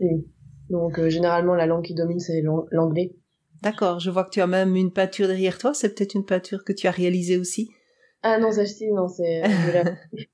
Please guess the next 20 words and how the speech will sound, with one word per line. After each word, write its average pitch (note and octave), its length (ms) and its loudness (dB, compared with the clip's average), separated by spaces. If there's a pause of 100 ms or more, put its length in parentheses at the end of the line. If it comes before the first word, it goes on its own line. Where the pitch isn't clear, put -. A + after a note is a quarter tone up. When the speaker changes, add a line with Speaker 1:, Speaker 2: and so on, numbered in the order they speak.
(200)
Speaker 2:
<laughs> G#3+ 880 0 (1900)
Tu F#3 220 4
travailles F#3 400 0
au F#3+ 60 2
cluster F#3+ 520 -2
maritime F#3+ 460 0
luxembourgeois. E3 840 -2 (560)
Speaker 1:
Oui, G#3 260 -2 (360)
tout F#3 60 -12
à - 40 -10
fait. F3+ 100 0
Speaker 2:
Et - 40 4
tu G3 80 2
m'as G#3+ 120 2
parlé B3 540 0
que G3+ 100 2
tu G3 200 -2
avais F#3+ 200 2
organisé, F#3+ 760 0
euh, E3 320 0